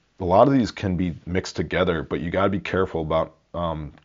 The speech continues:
getting spread out. But, like, with aircraft maintenance, we naturally charge to wash airplanes because guys, it would be in the shop. So we would wash the airplane. You know, uh, it used to be, like, three hundred bucks for one piston,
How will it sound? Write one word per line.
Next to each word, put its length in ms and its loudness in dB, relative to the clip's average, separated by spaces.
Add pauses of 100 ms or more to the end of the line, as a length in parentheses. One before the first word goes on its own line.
(140)
getting 180 -4
spread 320 -4
out. 300 -2
But, 100 -6
like, 180 -6
with 180 -10
aircraft 460 0
maintenance, 440 -8
we 260 -2
naturally 640 -4
charge 520 -6
to 100 -8
wash 380 -4
airplanes 520 -8
because 380 -8
guys, 280 -4
it 80 -10
would 140 -8
be 100 -4
in 60 -6
the 80 -8
shop. 420 -4 (400)
So 160 -8
we 160 -4
would 320 -6
wash 400 -4
the 80 -10
airplane. 440 -6 (920)
You 80 -10
know, 340 -6
uh, 440 -6
it 140 -6
used 260 -4
to 40 -12
be, 80 -2
like, 180 -2
three 180 -4
hundred 200 -4
bucks 240 -2
for 160 -6
one 180 -6
piston, 520 -8